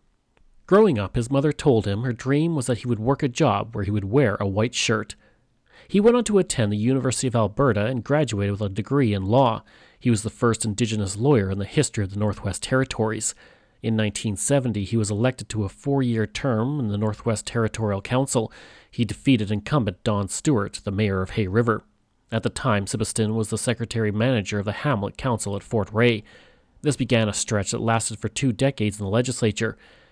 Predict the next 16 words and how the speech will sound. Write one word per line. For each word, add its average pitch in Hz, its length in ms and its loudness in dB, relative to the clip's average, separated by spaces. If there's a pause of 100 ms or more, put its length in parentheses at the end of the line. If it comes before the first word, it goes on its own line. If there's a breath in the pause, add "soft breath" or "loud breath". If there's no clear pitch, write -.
(100)
His 110 200 2
win 104 360 2
was 107 80 -4
the 110 80 -4
same 113 340 0
year 107 140 2
that 107 160 -2
four 135 280 0
other 127 200 2
Indigenous 104 480 -2
individuals 107 640 0
were 98 80 -4
elected 104 380 -2
to 104 80 -4
the 95 60 -6
legislature. 107 680 -2